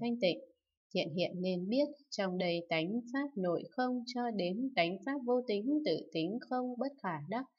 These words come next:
nên nói bất khả đắc. Vì sao? Vì tánh pháp nội không cho đến tánh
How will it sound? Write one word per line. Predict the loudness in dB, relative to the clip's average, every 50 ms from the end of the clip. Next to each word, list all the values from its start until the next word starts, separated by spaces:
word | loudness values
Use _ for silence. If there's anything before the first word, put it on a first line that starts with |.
| _ -20 -20 -20 -14 _ 0
nên | 2 2 2 2
nói | 2 2 2 2 0 0
bất | 2 0 0 -2 -2 -4
khả | -2 -2 0 -2 -2 -2
đắc. | -2 -2 -2 -4 -8 -20 _ _ _ _ _ _ _ _ 0
Vì | 2 2 2 2 0 -2 -2
sao? | -2 0 0 -2 -2 0
Vì | 2 2 4 4 2 2 2
tánh | 2 0 2 0 0 -2 -2 -2
pháp | -2 -2 0 0
nội | 0 0 0 0 -2 0
không | 2 4 4 4 2
cho | 0 0 0 2
đến | 2 2 0 0 0
tánh | 0 0 2